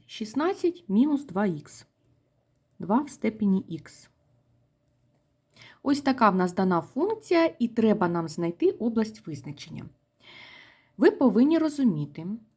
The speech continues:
що якщо в нас є корінь, він у нас квадратний,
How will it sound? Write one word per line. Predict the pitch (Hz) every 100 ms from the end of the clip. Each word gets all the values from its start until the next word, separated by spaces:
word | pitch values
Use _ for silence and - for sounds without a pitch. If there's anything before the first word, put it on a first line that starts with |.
| _
що | - - 226 - -
якщо | 214 233 - 349
в |
нас | 277 214 214
є | 214 262
корінь, | 262 202 165 151 185 240 - _ _ _ _
він | 196 311
у | 262
нас | 190 -
квадратний, | - 208 170 151 143 - 185